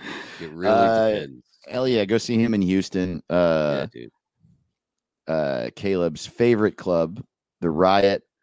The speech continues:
Speaker 2: in Houston,
Speaker 1: It's so
Speaker 2: and
Speaker 1: fun.
Speaker 2: the, having the Riot's favorite comedian, Caleb.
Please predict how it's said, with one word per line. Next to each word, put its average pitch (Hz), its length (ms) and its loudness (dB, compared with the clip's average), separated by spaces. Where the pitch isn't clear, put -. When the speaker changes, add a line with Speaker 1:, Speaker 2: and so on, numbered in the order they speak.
Speaker 2:
in 87 140 0
Houston, 90 380 -2
Speaker 1:
It's 87 100 0
so 95 120 -4
Speaker 2:
and 95 200 2
Speaker 1:
fun. 87 240 -2
Speaker 2:
the, 76 680 -8
having 107 320 0
the 101 80 2
Riot's 104 340 2
favorite 110 300 0
comedian, 110 460 0
Caleb. 110 360 -4